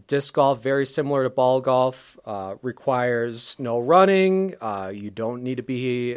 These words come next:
an athlete to play the sport. Uh, it's very casual and recreational. Uh, when you look at the discs, uh, you've probably seen, most people have probably seen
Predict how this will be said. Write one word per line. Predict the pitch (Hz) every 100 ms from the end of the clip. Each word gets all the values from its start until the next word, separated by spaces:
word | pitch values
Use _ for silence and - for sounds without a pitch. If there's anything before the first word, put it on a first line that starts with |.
| -
an | 117 120
athlete | 139 151 147 170 151 147
to | 127
play | - 127
the | 107
sport. | - - 151 151 151 151 - _ _ _ _ _ _ _ -
Uh, | 98 90 85 123
it's | 117
very | 120 110 135 123 120
casual | - 131 117 113 117 110
and | 110
recreational. | 101 - 98 98 98 104 90 73 - _ _ _ _
Uh, | 95
when | 98 113
you | 117
look | 123 139
at | 139
the | 131
discs, | 104 131 135 156 - - - -
uh, | 104 95 _
you've | 127 107
probably | - 117 117 123
seen, | - 135 131 127 120
most | 113 123 -
people | 131 131
have | 120
probably | - 127 120 123
seen | 120 - 131 127 127